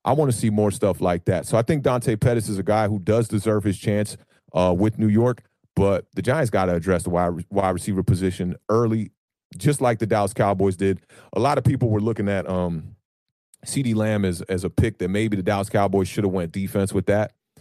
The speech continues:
But when I see CeeDee Lamb out here making these plays, I mean, he makes those catches that you don't expect. And in the N F L, you need guys to make those kind of plays. You don't wanna ju-,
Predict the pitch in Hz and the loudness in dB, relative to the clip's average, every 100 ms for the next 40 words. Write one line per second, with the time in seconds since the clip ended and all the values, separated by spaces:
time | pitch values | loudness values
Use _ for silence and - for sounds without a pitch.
0 | _ - 101 113 139 139 135 120 123 120 | _ -2 0 2 0 0 -2 0 0 2
1 | 113 113 104 107 110 107 101 95 - 120 | 2 2 2 2 0 0 -2 -2 0 2
2 | 107 98 98 123 123 127 127 120 113 - | 2 0 0 0 2 0 0 0 0 0
3 | 131 113 98 90 92 - 90 98 98 92 | 0 0 -2 -2 -2 -4 -2 -2 -2 -4
4 | - - 82 78 - _ _ 90 92 - | -6 -4 -6 -8 -20 _ _ -4 -2 0
5 | 131 123 113 104 107 98 90 95 95 90 | 2 2 0 2 2 2 0 0 2 2
6 | 90 87 85 90 90 - 90 82 90 82 | 0 -2 0 2 2 0 -2 0 0 0
7 | 82 101 110 110 110 98 104 | 0 0 2 2 0 0 -4